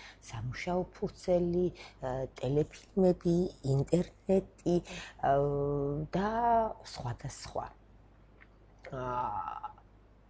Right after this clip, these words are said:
ასევე კომპონენტი, რომელიც აუცილებლად მასწავლებელმა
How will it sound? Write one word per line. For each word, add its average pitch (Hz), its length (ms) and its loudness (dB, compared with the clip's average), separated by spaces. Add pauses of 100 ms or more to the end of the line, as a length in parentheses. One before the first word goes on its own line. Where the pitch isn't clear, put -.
ასევე - 580 0 (460)
კომპონენტი, 147 680 -2
რომელიც 120 440 -6
აუცილებლად 131 760 -6
მასწავლებელმა 180 800 0